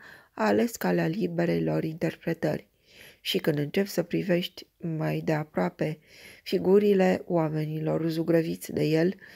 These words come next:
și peisajul planului din fund, vezi clar cât de mult păstrează acestea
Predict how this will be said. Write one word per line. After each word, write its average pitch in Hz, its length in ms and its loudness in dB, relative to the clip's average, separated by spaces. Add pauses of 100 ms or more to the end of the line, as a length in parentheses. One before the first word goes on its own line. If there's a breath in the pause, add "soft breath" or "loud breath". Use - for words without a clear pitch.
(240 loud breath)
și - 180 -4
peisajul 180 880 2
planului 165 720 2 (460 loud breath)
din 165 300 -2
fund, 196 480 -2
vezi 170 480 0
clar 156 480 0
cât 175 200 -2
de 160 100 0
mult 151 300 -6
păstrează 170 600 -4
acestea 180 580 -4